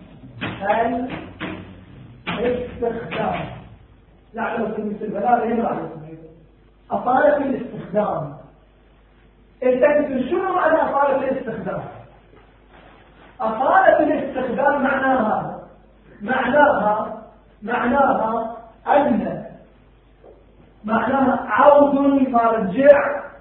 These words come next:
التفت، عود المرجع إلى غير المرجع.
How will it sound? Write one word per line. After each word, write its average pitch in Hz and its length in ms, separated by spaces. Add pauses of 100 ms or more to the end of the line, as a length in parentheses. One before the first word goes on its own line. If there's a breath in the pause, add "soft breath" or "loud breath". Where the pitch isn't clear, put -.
(1400)
التفت، 220 580 (520)
عود 302 460
المرجع 240 1080 (2750)
إلى 233 240 (360)
غير 294 500
المرجع. 247 880